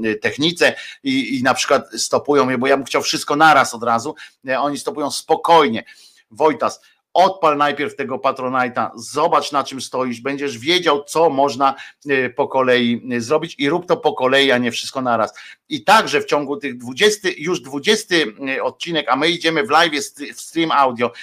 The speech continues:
e, i, i że ja to o-, o-, o-, ogarniam sam, jeśli chodzi o, mm,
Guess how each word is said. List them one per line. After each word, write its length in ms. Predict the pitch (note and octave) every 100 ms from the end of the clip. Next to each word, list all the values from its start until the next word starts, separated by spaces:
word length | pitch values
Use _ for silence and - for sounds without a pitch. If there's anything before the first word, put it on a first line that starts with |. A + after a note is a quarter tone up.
| - _
e, 100 | C#3+
i, 500 | C#3+ C#3+ C#3 C3 B2+
i 60 | C3+
że 140 | C3
ja 160 | D3 F3+
to 180 | E3+ B2+
o-, 200 | C#3 _
o-, 260 | - C#3+ D#3+
o-, 320 | C#3 B2 G#2
ogarniam 500 | A2+ B2+ D#3 D#3 C#3
sam, 280 | A#2+ D#3 D#3
jeśli 260 | C3+ - B2+
chodzi 320 | D3 D#3 E3+
o, 220 | C3+ C3+ - - - C#3+
mm, 260 | C#3 C3+